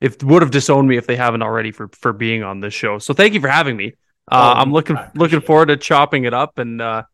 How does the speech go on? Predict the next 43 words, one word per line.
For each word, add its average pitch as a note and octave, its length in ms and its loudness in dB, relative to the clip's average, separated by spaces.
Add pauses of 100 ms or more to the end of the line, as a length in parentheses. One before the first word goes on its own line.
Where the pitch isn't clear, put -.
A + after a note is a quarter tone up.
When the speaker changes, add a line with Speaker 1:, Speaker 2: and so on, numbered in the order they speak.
(640)
Speaker 1:
you C3+ 80 -4
know, B2 320 -2 (120)
it, A#2+ 160 -12
<laughs> - 200 -12
it's E3 340 -4
nice D#3 320 2
not C3 200 2
having C3 280 -2
a A#2 80 -2
horse B2 320 -4
in A#2+ 120 -6
the G#2 80 -14
race. G#2+ 520 -8 (420)
I'll C#3 60 2
tell B2 40 4
you A2+ 60 2
that A#2 160 2
Speaker 2:
Yeah. A#2+ 40 -2
Speaker 1:
much A2+ 180 -4
for A#2 140 -8
free. G2+ 320 -6 (380)
I B2 60 2
watched C3+ 300 2
this C#3 100 -6
game C#3 240 -2
pretty B2+ 220 -8
stress-free B2+ 500 -4
up A#2+ 140 -2
until B2 240 -4
they, A#2 340 -6
they A#2+ 140 -6
tied B2+ 380 -2
it, B2 40 -2
and A#2+ 100 -10
I A#2+ 40 -8
realized A#2+ 500 -6
that A2+ 220 -8 (280)
I - 80 -4
had B2 60 -2
to A#2+ 80 -6
stay B2+ 240 0
up A#2+ 140 0
later A#2+ 560 -2